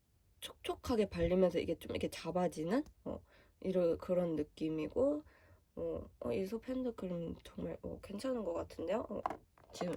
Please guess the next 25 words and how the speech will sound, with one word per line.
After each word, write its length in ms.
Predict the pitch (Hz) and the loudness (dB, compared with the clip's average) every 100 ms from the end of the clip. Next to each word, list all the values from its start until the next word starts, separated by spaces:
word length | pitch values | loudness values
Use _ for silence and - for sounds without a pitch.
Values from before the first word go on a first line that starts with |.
| - | -4
이렇게 420 | 165 156 - 208 | -4 -6 -6 -6
세 180 | 269 294 | -2 0
가지 460 | 269 - - - - - | 0 -4 -4 -6 -6 -10
이솝 380 | 180 175 165 175 - | -4 -4 -2 -4 -4
핸드크림, 760 | 180 175 160 - 185 196 254 254 | -4 -4 -4 -4 -2 2 4 4
록시땅, 800 | 165 - - - _ 254 277 302 - - | 0 -4 -12 -14 _ 2 4 2 -2 -18
샤넬을 560 | - - 285 269 220 175 | -10 0 2 4 2 0
보여드렸어요. 1200 | - 170 165 160 165 160 - - 190 247 247 170 160 - - - | 0 0 0 -2 -4 -8 -6 0 2 2 2 -2 -6 -12 -14 -14
어, 260 | 160 160 160 - - | -8 -8 -8 -12 -6
일단 300 | 202 220 214 | 0 2 2
제일 260 | 262 277 262 | 2 2 2
촉촉한 580 | 311 - 320 - 226 | -4 -6 -10 -4 0
거는, 460 | 196 180 208 190 180 - | 2 2 2 2 0 -8
어, 140 | 175 165 | -8 -8
샤넬, 460 | - 254 220 - - _ | -4 -2 0 -2 -6 _
이 260 | - 175 - - - | -8 -6 -8 -10 -8
락-, 160 | 170 - - | -8 -10 -12
리끄레망, 880 | 185 180 - 190 180 165 170 208 269 - - - - | -2 -2 0 0 2 2 0 2 2 -2 -14 -20 -12
이게 600 | - - - - 175 170 - - - _ | -6 -4 0 2 2 0 -6 -16 -20 _
라끄레망, 840 | 175 - - 185 180 180 226 262 | -2 0 0 2 4 6 6 6
이게 460 | 247 175 170 180 180 | 4 2 0 2 0
제일 360 | - 233 226 214 | 2 2 4 0
촉촉했고, 960 | - - 233 - 185 180 - 311 339 - | -6 -10 -10 -8 -8 -8 2 2 2 -6
그 140 | - | -8
다음에, 500 | 180 165 165 220 311 | -6 -4 0 2 0